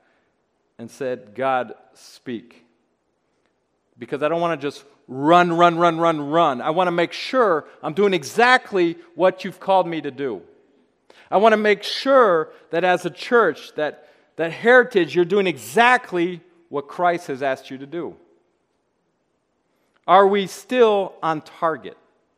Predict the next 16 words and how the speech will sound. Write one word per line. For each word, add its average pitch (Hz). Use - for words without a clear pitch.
Are 190
we 202
still 269
on 214
the 190
right 190
tracks? -
And 139
I'd 147
like 165
to 143
speak -
on 95
that. 82
We're 135
gonna 156